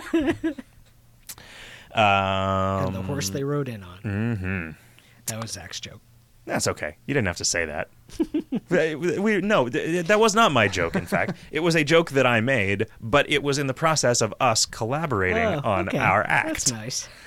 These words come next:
Speaker 2: <laughs> It was a bit. It was a gag.
Speaker 1: <laughs>
Speaker 2: Ah, speaking of gag, I'm, my stomach is going apeshit.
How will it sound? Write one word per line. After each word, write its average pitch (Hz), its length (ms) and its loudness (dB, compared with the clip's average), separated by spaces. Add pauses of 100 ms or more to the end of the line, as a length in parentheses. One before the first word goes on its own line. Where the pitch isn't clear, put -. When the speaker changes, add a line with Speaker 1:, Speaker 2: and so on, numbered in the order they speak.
(580)
Speaker 2:
<laughs> - 20 -6
It 131 120 0
was 131 100 2
a 131 60 4
bit. 113 400 0
It 113 80 0
was 107 120 -2
a 104 60 -2
gag. 92 600 -4 (320)
Speaker 1:
<laughs> 196 180 0 (1040)
Speaker 2:
Ah, 123 180 0
speaking 147 320 0
of 90 100 -4
gag, 92 500 -4
I'm, 120 240 -6 (420)
my 151 260 -10
stomach - 560 -2
is 92 100 -6
going 85 420 -8
apeshit. 90 440 -10